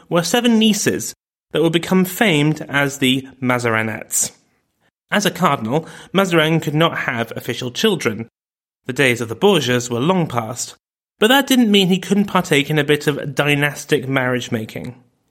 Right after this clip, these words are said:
These girls and young women were key to his plans to firmly entrench himself at the apex of the French political establishment. This is particularly important as the new king, Louis the fourteenth,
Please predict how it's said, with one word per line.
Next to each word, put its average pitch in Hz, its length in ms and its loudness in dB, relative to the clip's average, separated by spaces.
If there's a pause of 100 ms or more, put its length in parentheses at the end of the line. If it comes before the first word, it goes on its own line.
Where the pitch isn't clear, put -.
(360)
These 214 240 2
girls 135 460 0
and 127 280 2
young 127 300 2
women 123 420 2 (220)
were 160 120 2
key 214 460 2
to 202 120 -2
his 165 200 0
plans 110 680 -2 (180)
to 151 100 0
firmly 185 460 2
entrench 175 420 0
himself 135 400 -4
at 139 80 -6
the 151 220 -2
apex - 640 -4 (120)
of 139 100 -6
the 139 60 -6
French 120 380 -4
political - 380 -6
establishment. 120 720 -6 (600)
This 190 140 -2
is 208 120 2
particularly 185 400 0
important 143 500 0
as 127 280 -2
the 131 100 -2
new 175 260 4
king, 160 460 -2
Louis 127 200 2
the 120 80 -4
fourteenth, 139 720 -2